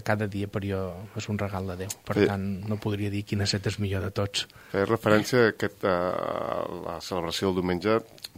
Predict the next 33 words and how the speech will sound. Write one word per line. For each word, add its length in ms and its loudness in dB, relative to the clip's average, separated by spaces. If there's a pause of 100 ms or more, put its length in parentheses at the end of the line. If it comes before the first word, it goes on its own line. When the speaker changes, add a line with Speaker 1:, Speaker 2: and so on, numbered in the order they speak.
(120)
Speaker 2:
tot 220 0
aquest, 400 0
eh, 220 2
col·lectiu, 640 2
tot 180 -8
aquest 220 -6
grup 220 -6
de 140 -2
gent 300 2 (460)
que 120 0
t'acompanya, 720 2
eh, 840 -4
aquí 160 -8
a 40 -2
la 120 -4
parròquia, 720 2 (420)
doncs, 440 -2
a 60 -2
diferents 400 -4
maneres, 540 2
des 220 -6
dels 500 -2
grups 240 -10
de 100 -4
catequesis, 720 0
els 200 -4
grups 280 -6
d'oració, 600 0
els 100 0
grups 260 -8
de, 180 4 (460)
de 260 -4
reflexió, 960 2